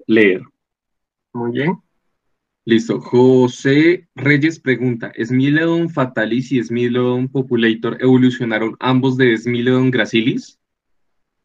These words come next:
Speaker 2: Eh, sí, sí, es la hipótesis que se, se maneja, ¿no? Eh, es decir, que Smilodon,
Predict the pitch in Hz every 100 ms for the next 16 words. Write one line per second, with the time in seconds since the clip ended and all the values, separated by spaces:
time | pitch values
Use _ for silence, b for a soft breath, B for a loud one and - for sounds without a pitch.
0 | _ _ _ _ _ _ - B B B
1 | B B B B B B _ - 185 196
2 | 202 208 196 - - 208 - B B B
3 | B - - 185 139 139 165 160 165 180
4 | 180 175 226 208 - 160 160 - 151 143
5 | - 147 143 147 180 160 - 120 113 131
6 | 175 185 160 139 131 127 127 127 123 -
7 | 175 170 165 151 147 139 135 131 131 135
8 | 143 - 165 165 180 190